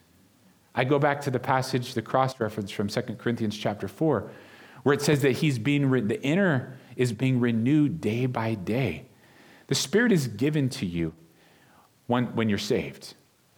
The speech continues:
But isn't it true that we need the renewal of the Holy Spirit? The Bible says we do, that we need to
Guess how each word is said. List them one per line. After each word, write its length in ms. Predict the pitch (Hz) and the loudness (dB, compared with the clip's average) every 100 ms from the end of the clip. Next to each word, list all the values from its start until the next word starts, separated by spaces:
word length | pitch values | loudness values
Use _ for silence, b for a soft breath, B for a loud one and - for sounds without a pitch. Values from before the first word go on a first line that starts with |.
| _ | _
But 160 | 113 135 | -2 2
isn't 240 | 180 226 | 4 4
it 120 | 180 | 2
true 260 | - - 131 | 0 2 2
that 140 | 131 | 2
we 140 | 104 117 | 0 0
need 240 | 120 120 | 2 2
the 80 | 113 | 0
renewal 640 | 98 92 87 98 123 147 | 0 -2 0 2 2 2
of 100 | 143 | 2
the 100 | 135 | 0
Holy 280 | 127 123 131 | 0 0 0
Spirit? 600 | 131 - 127 151 170 - - - _ _ _ | -2 -4 0 0 0 -4 -18 -20 _ _ _
The 80 | 92 | 0
Bible 260 | 101 247 254 | 2 2 2
says 240 | 147 131 | 0 2
we 120 | 110 | 0
do, 240 | 95 127 - - | 2 0 0 -2
that 120 | 127 139 | 0 2
we 80 | |
need 200 | 156 151 | 2 2
to 140 | - | 0